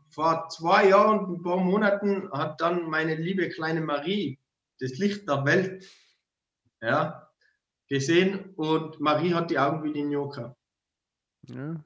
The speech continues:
Speaker 2: sicher.
Speaker 1: So werden Wünsche wahr.
Speaker 2: Ja,
Speaker 1: Also
Speaker 2: das
Speaker 1: das,
Speaker 2: ist
Speaker 1: das
Speaker 2: sehr
Speaker 1: war,
Speaker 2: schön, ja. Total schön, ja.
Speaker 1: wenn es tief im Herzen brennt, dann ist es unglaublich.
Speaker 2: Das
Speaker 1: Und,
Speaker 2: stimmt.
Speaker 1: und immer wenn ihr ins Au-, in die Augen schaut, sehe ich das Universum. Also sehe ich die, die grenzenlose Möglichkeit,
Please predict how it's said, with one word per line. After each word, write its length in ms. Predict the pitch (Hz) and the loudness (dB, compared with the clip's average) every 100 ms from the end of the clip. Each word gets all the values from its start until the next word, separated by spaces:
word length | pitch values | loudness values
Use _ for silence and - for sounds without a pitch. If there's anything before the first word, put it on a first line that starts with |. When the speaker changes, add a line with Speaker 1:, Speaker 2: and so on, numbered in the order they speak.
| _ | _
Speaker 2:
sicher. 240 | - 156 | -6 2
Speaker 1:
So 180 | 170 175 | 4 6
werden 260 | 180 180 165 | 6 6 4
Wünsche 360 | 202 220 170 147 | 2 4 2 6
wahr. 440 | 185 156 120 - | 8 8 6 0
Speaker 2:
Ja, 80 | 127 | 2
Speaker 1:
Also 160 | 170 247 | 2 4
Speaker 2:
das 180 | 160 | 2
Speaker 1:
das, 20 | 185 | 0
Speaker 2:
ist 80 | |
Speaker 1:
das 100 | 160 | -2
Speaker 2:
sehr 120 | 135 185 | 6 8
Speaker 1:
war, 120 | 190 | 8
Speaker 2:
schön, 120 | 156 | 4
ja. 220 | 147 208 | 0 -2
Total 360 | - - 131 151 | -8 0 0 2
schön, 180 | 139 143 | 0 2
ja. 80 | |
Speaker 1:
wenn 120 | 151 170 | 2 2
es 200 | 170 - | 0 0
tief 260 | 208 226 | -2 0
im 120 | 208 | 4
Herzen 380 | 180 208 202 190 | 6 6 4 0
brennt, 500 | 180 190 302 302 - - | 2 4 4 2 -6 -2
dann 400 | 170 180 170 170 | 2 2 2 0
ist 160 | 165 | -2
es 140 | 175 185 | -2 -2
unglaublich. 680 | 208 226 - 196 208 156 | -2 4 6 6 6 2
Speaker 2:
Das 80 | 127 | 2
Speaker 1:
Und, 100 | 147 | -4
Speaker 2:
stimmt. 400 | 139 123 131 - - | -2 0 -2 -6 -4
Speaker 1:
und 180 | 160 165 | -2 2
immer 260 | 214 262 | 6 8
wenn 140 | 226 226 | 6 4
ihr 260 | 220 208 | 6 6
ins 220 | 202 185 - | 6 2 2
Au-, 400 | 165 226 - - | 4 4 2 0
in 120 | 170 | 4
die 100 | 156 | 6
Augen 260 | 175 240 | 6 4
schaut, 260 | 214 214 214 | 2 2 2
sehe 160 | 208 196 | 2 2
ich 100 | 196 | 2
das 40 | |
Universum. 680 | 202 185 185 190 170 139 135 | 2 4 8 8 6 0 -2
Also 180 | 143 147 | -2 -2
sehe 240 | 139 175 | 2 4
ich 140 | 180 | 4
die, 260 | 165 165 139 | -2 -4 -6
die 160 | - 147 | -10 -2
grenzenlose 640 | 180 202 208 202 202 196 | 2 2 2 2 4 2
Möglichkeit, 680 | 165 175 233 240 233 226 | 6 6 8 2 4 4